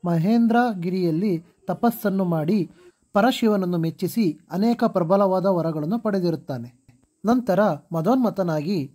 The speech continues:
ಈ ಕ್ಷೇತ್ರಕ್ಕೆ ಬಂದು ಪ್ರಜೆಗಳಿಗೆ ಹಿಂಸೆ ನೀಡಲು ಆರಂಭಿಸುತ್ತಾನೆ. ಇಲ್ಲಿ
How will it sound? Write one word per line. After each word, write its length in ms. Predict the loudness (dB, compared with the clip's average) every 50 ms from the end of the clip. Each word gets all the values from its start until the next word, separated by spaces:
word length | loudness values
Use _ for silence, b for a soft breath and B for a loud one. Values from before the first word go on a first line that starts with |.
| -4
ಈ 100 | -2 -2
ಕ್ಷೇತ್ರಕ್ಕೆ 560 | -2 -2 -4 -6 -4 -2 -2 -2 -2 -2 -4
ಬಂದು 360 | -4 -4 -2 -2 -2 -2 -2 -2
ಪ್ರಜೆಗಳಿಗೆ 600 | -4 -4 -4 -2 0 0 0 0 0 0 0 -2
ಹಿಂಸೆ 400 | -2 0 0 0 2 2 0 0
ನೀಡಲು 600 | 0 0 -2 -2 0 0 0 0 -2 -4 _ _ -2
ಆರಂಭಿಸುತ್ತಾನೆ. 840 | 0 0 0 0 -2 -4 -4 -6 -10 -8 -8 -6 -6 -6 -8 -10 _ _ _ _ _ _ _ _ _ -2
ಇಲ್ಲಿ 580 | 0 2 4 4 4 2 0 -2 -8 _ _